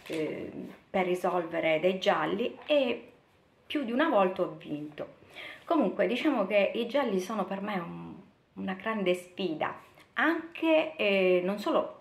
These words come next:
una sfida, ma anche, ehm, diciamo per un senso di giustizia, di, di scoprire chi è veramente il colpevole. Una vicenda che mi ha appassionato tanto è stata quella di Sara Scazzi.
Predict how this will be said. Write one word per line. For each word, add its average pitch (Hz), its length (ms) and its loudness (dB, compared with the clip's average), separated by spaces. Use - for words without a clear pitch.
una 175 220 -8
sfida, 160 540 -4
ma 190 140 0
anche, 269 460 4
ehm, 160 960 -2
diciamo 190 340 0
per - 180 0
un 233 120 0
senso 202 320 0
di 180 180 -8
giustizia, 190 880 -4
di, 165 240 -6
di 202 100 -4
scoprire 226 680 0
chi 202 100 -2
è 190 100 2
veramente 196 520 2
il 180 140 2
colpevole. 160 840 -4
Una 247 180 4
vicenda 277 500 4
che 202 220 4
mi 202 200 0
ha 226 120 2
appassionato 202 840 -4
tanto 170 720 -6
è 277 100 -4
stata 220 240 -2
quella 190 240 2
di 180 100 -2
Sara 160 300 -4
Scazzi. 156 680 -10